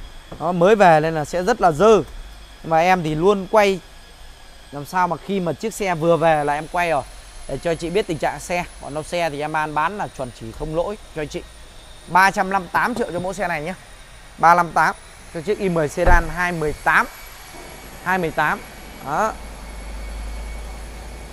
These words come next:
Ok. Rồi, vậy thôi, cũng không còn nhiều mẫu xe đâu. Ờ, anh chị ơi, trên đây là những mẫu xe mới nhất vừa có mặt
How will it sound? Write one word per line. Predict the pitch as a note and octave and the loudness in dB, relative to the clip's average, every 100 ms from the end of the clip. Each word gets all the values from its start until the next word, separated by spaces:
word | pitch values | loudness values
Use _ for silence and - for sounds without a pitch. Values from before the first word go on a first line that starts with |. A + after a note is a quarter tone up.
| - - - - - - - - - - - - - | -16 -16 -18 -18 -18 -16 -16 -16 -16 -16 -10 -8 -2
Ok. | D#3+ G3 F#3 - - - - - - - - - - - D3+ | 0 4 4 2 -16 -16 -16 -16 -18 -18 -18 -18 -16 -6 6
Rồi, | F#3+ F#3 C#3+ | 6 6 2
vậy | F3+ | 4
thôi, | G3+ G#3+ | 8 8
cũng | A#3 A#3+ A3+ | 6 0 4
không | A#3+ G#3+ | 4 6
còn | F#3+ | 4
nhiều | F#3 F3+ | 6 6
mẫu | G3+ A#3 | 6 2
xe | A#3+ A3+ | 4 6
đâu. | A3+ - - - - - - - - - - - - - - - - - - - - - - | 6 4 -16 -16 -18 -16 -18 -18 -18 -18 -18 -18 -18 -16 -16 -16 -16 -16 -16 -16 -16 -10 2
Ờ, | F#3 | 2
anh | - G3 | 2 2
chị | G#3 | 6
ơi, | G3+ | 6
trên | A3 G#3+ | 6 6
đây | G#3+ | 8
là | F#3+ F3 E3 E3 | 8 6 6 4
những | E3 G#3 A3 | 2 -2 0
mẫu | A3+ | 0
xe | A3 F#3+ | 2 2
mới | F#3 A3 | 2 2
nhất | C#4+ C4 | 0 0
vừa | F3 | -2
có | F3 | 0
mặt | F3 | -2